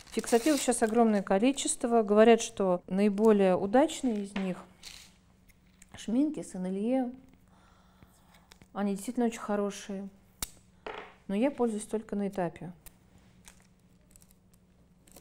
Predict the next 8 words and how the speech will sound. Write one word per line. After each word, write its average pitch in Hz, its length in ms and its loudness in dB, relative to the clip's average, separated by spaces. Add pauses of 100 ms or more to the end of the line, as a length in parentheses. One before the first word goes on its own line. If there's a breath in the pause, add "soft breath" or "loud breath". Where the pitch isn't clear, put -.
(1000 soft breath)
Вот. 220 420 -8 (320)
И, 180 80 -10
в 190 80 -6
общем-то, 247 380 -4
так 247 240 -2
можно 226 260 0
хранить 208 420 -4
работу. 175 540 -8